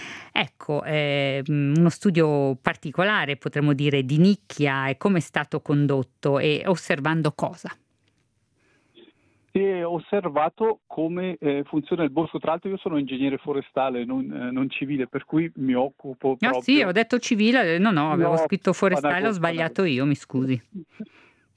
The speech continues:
Speaker 2: Eh, no, è perché proprio col nostro istituto, non io direttamente, i miei colleghi di Zurigo, ci occupiamo del fenomeno, eh, del cambiamento climatico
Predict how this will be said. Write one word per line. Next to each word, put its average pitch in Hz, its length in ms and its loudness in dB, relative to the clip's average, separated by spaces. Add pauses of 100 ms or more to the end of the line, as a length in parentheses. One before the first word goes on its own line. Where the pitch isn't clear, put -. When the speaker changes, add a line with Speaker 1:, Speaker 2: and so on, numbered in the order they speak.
(280)
Speaker 2:
Eh, 147 320 0
no, 165 140 -2
è 165 80 -4
perché 160 580 -2
proprio 160 260 -6
col 147 120 -2
nostro 147 240 -2
istituto, 175 800 -4
non 170 280 2
io 175 140 2
direttamente, 147 800 -2
i 156 60 -2
miei 131 180 -2
colleghi 123 720 -2
di 120 180 -6
Zurigo, 135 520 -2 (400)
ci - 160 0
occupiamo 147 800 -2
del 127 340 -6 (120)
fenomeno, 143 960 0
eh, 139 180 -4
del 127 160 -6
cambiamento 135 640 -2
climatico 147 800 -2